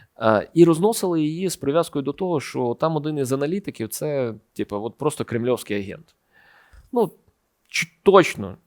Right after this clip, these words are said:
точно. Цей канал ми навіть згадували в тому відео, я десь тут прикріплю посилання, і ви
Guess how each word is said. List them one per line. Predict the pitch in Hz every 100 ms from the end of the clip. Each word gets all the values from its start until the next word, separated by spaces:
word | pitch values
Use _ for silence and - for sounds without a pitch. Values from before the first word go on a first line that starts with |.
| -
точно. | 113 - -
Цей | 185 190
канал | 147 180 185
ми | 123 131
навіть | 131 113
згадували | 113 131 110 104
в | -
тому | 113 117
відео, | 185 127
я | 110
десь | 113 107
тут | 107 -
прикріплю | 113 - 110 110
посилання, | 104 - 156 190 143
і | 104 - 135 127
ви | 107 113 110 104